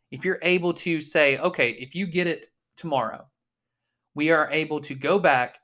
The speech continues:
and have people that go back and look at where you've been, and they're able to alert the people that you have been in contact with." Because if these people keep walking around because they don't know that you have it, that's how this virus spreads so exponentially.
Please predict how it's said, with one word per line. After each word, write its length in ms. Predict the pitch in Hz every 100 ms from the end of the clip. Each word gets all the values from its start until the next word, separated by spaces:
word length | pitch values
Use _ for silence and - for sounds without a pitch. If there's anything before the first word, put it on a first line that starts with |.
| _ _ _ _
and 140 | 135 127
have 300 | 165 214 226
people 280 | 180 160 147
that 180 | 135
go 160 | - 165
back 280 | 165 147 143
and 160 | 143
look 180 | 143 156
at 140 | 190 135
where 140 | 135
you've 300 | 139 143 139
been, 480 | 180 208 156 139 139 _ _ _ _
and 200 | 143 151 - -
they're 200 | 156 151
able 200 | 160 160
to 180 | - 147
alert 380 | 127 170 220
the 80 | 214
people 340 | - 165 160 151
that 140 | 131
you 220 | 135 170
have 180 | 175 160
been 120 | 147
in 100 | 139
contact 560 | 139 170 190 180 123 -
with." 180 | 107 -
Because 280 | 135 202
if 80 | 135
these 200 | - 208
people 420 | - - - 160
keep 240 | 143 - -
walking 320 | 160 180 185
around 240 | 160 185 220
because 220 | 170 156
they 100 | 156
don't 140 | 175
know 100 | 165
that 140 | 160 143
you 100 | 147
have 280 | 156 214 175
it, 200 | 143 - _ _ _ _ -
that's 220 | 175 190
how 100 | 196
this 180 | 175 -
virus 420 | 156 160 147 -
spreads 520 | - 196 214 151 -
so 280 | - - 165
exponentially. 880 | - 156 - 147 160 208 - - -